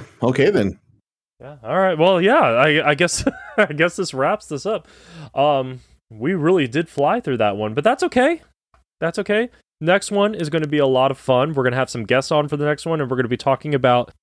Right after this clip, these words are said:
Speaker 2: yeah,
Speaker 1: Hmm.
Speaker 2: we're gonna be talking about a movie, which is
Speaker 1: I
Speaker 2: what
Speaker 1: gotta
Speaker 2: we do on
Speaker 1: find
Speaker 2: this
Speaker 1: that movie.
Speaker 2: podcast.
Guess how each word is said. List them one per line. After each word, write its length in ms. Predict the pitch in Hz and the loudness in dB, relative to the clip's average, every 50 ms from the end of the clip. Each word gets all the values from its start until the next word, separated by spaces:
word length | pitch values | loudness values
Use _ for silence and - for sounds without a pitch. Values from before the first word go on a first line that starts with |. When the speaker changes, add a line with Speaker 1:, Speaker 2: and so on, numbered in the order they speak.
| _ _ - | _ _ -4
Speaker 2:
yeah, 160 | 151 139 110 | -2 0 0
Speaker 1:
Hmm. 60 | 104 | 0
Speaker 2:
we're 60 | 107 117 | 2 0
gonna 120 | 139 139 | 0 0
be 80 | 127 131 | -2 -2
talking 300 | - 139 120 113 123 113 | -2 -2 -4 -4 -4 -8
about 260 | 98 92 90 87 - _ _ - - - - - | -8 -8 -8 -8 -10 _ _ -20 -20 -14 -8 -6
a 60 | 123 | -4
movie, 340 | 117 117 104 85 85 80 - _ _ _ _ _ - - - - _ _ _ _ _ _ _ _ _ _ _ _ _ _ _ _ | -2 -2 -2 -2 -4 -8 -10 _ _ _ _ _ -20 -20 -20 -20 _ _ _ _ _ _ _ _ _ _ _ _ _ _ _ _
which 140 | - 120 107 | -4 -4 -4
is 80 | 110 - | -2 0
Speaker 1:
I 20 | |
Speaker 2:
what 60 | 113 107 | 0 2
Speaker 1:
gotta 80 | 107 | 2
Speaker 2:
we 60 | 120 | 2
do 120 | 120 143 117 | 2 2 2
on 80 | 107 | 0
Speaker 1:
find 60 | 92 85 | 0 -2
Speaker 2:
this 80 | - | -2
Speaker 1:
that 80 | - - | -2 0
movie. 240 | 104 92 85 85 82 | 0 0 0 0 -2
Speaker 2:
podcast. 420 | 82 82 82 - - - - - | -4 -6 -6 -10 -12 -14 -16 -20